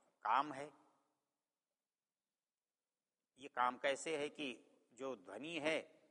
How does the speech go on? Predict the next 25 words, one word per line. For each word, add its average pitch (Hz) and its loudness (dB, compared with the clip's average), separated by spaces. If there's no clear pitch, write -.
वो 131 -8
नाक 117 2
के 147 -6
न 143 -6
होने 143 -4
पर, 143 -2
होठ 123 -12
के 151 -8
न 139 -8
होने 143 -4
पर, 143 -2
दांत 104 -4
के 147 -4
न 151 -8
होने 143 -2
पर 143 -2
बदल 110 -10
जाती 131 -8
है। 151 -20
तो 180 -10
पता 165 4
लगा 147 2
कि - -8
ये 151 0
शरीर 123 -4